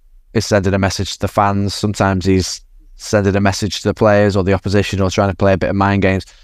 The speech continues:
Sometimes I think he's just trying to avoid a headline. And I think he doesn't want the headline of Klopp roars Kop to top kind of thing, you know, the, the, the, in, in tomorrow's papers. I think he was, uh, he was going out of his way to avoid,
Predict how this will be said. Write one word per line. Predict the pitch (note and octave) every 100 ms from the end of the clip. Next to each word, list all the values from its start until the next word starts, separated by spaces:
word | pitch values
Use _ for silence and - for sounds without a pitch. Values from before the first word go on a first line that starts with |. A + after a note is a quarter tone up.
| -
Sometimes | - B2+ C3 A#2
I |
think | A#2 G#2
he's | F#2+
just | G2 -
trying | G#2
to | G2+
avoid | F#2 G2+ F#2+
a |
headline. | F2+ A2 A2+ G#2+ G#2 - - - _
And | - G2
I |
think | B2 A2
he |
doesn't | A2 A2 A2+
want | G#2 G#2
the | G2
headline | A2 G#2+ G#2 G2
of | F#2
Klopp | - G#2+ G2 -
roars | G2+ G#2 G#2 G#2 F#2+ - - _ _ _
Kop | - G#2 - -
to | - A2+ G#2
top | - A2 G#2 - -
kind | B2 A2
of | G#2
thing, | A2+ G#2+
you | G#2+
know, | G#2+ G#2
the, | G#2 G#2
the, | A#2 G#2+
the, | - G2 G#2+
in, | F#2
in | G#2+
tomorrow's | - G#2 G2+ F#2+
papers. | G#2 F#2+ G2+
I |
think | G2+ G#2+
he | A2
was, | G#2
uh, | - G#2 -
he | A#2
was |
going | G2 G#2+ G2+
out | F#2+
of | F#2
his | F#2
way | G2 F#2+
to | -
avoid, | G2 F2 F#2 F#2 F2+